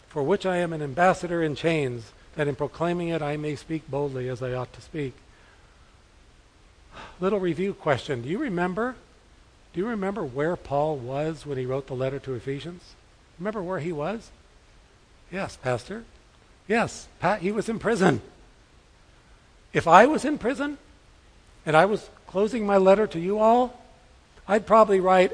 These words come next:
"And pray on my behalf that I get out of here, uh, that I get some decent food and clean water, that I get a much nicer guard," right? Paul may, does, does not ask for prayer for his personal well-being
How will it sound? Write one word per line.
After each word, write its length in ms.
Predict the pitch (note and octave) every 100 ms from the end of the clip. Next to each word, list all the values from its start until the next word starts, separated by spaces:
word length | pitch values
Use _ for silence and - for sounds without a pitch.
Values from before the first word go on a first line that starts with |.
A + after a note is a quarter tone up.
| -
"And 260 | G3 G3
pray 220 | - G#3 A#3+
on 100 | D#3+
my 180 | G3
behalf 580 | G#3+ A3 E3 F3 F3 - - - - - - -
that 120 | D3+
I 80 | D3
get 160 | C#3+
out 200 | D#3 F3+
of 60 | G#3
here, 280 | G#3 C4+ D4 - - - - - - - - - -
uh, 240 | D3+ C#3
that 140 | C#3 D3
I 100 | D3
get 180 | E3+ E3+
some 140 | D#3
decent 360 | D#3 G3 F3+ -
food 260 | F#3 A3
and 120 | F#3
clean 280 | C3 F3+ F#3
water, 480 | D3+ E3 F#3+ A3 A#3 - - - - _ _
that 120 | D#3 D3
I 40 |
get 140 | D3+
a 60 | D3
much 260 | C#3+ E3+ -
nicer 340 | E3 E3+ D3
guard," 540 | A#2+ C#3+ F3 G#3+ G#3 E3+ - - - _ _
right? 300 | - F3 B3+ - - - _ - _ _ _ _ -
Paul 220 | G3 G3+
may, 180 | G3 G3
does, 280 | F#3+ F3 G4 - - A4
does 160 | E3 C#3+
not 260 | E3+ F#3 F#3
ask 300 | F3 D#3 -
for 140 | C#3+
prayer 480 | - E3 D#3 C3 C3 - - - -
for 260 | - D3+ C#3
his 200 | C3+ A#2+
personal 520 | - G#3+ - F#3+ F#3
well-being 640 | D#3+ E3 D3 D3+ B2 A#2+